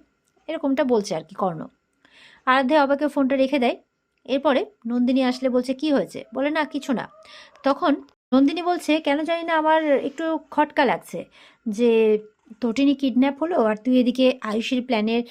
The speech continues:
বিয়ের প্ল্যানিং করছিস। তো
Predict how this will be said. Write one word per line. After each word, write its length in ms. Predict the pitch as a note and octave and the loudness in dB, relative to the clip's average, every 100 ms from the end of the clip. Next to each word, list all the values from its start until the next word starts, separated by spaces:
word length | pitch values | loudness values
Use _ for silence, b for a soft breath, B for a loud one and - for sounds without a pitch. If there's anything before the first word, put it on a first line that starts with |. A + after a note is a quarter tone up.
| B B | B B
বিয়ের 260 | G#3+ C#4 C#4+ | 2 4 4
প্ল্যানিং 340 | C#4 A3 A#3 | 2 0 0
করছিস। 500 | G#3+ E3+ - D#3+ - - _ _ _ _ | -2 -8 -10 -12 -12 -14 _ _ _ _
তো 380 | A3+ A3 G#3+ | -4 0 2